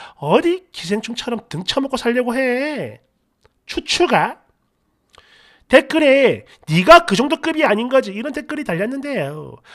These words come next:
호주산이든 국내산이든 저는 그게 중요한 게 아니고요. 해주려고 하는 마음이 중요한 거다 이래놓고 이런 댓글이 달리는 건 뭐야? 남자가 여자급에 나눠서 사주는 거고 결국 남자가 속물이라는 거 아닌가요?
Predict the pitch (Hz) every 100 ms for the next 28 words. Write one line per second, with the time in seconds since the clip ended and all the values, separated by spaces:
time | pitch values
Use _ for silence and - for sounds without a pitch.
0 | - - 311 330 - 294 277 262 262 269
1 | 254 294 302 262 214 226 240 269 285 220
2 | 185 262 226 233 233 240 240 151 190 202
3 | 196 254 220 123 110 - - - 285 277
4 | 320 330 302 269 247 135 214 277 175 202
5 | 240 247 240 220 262 262 262 269 285 180
6 | 110 - - 269 320 311 302 294 269 220
7 | 220 247 269 208 156 117 - _ - -
8 | 196 254 302 285 254 247 240 208 240 302
9 | 294 269 269 175 180 254 - 240 226 233
10 | 233 208 214 240 247 196 175 226 160 107
11 | - _ - 247 285 277 214 285 277 277
12 | - 311 320 294 262 254 262 254 190 262
13 | 220 208 349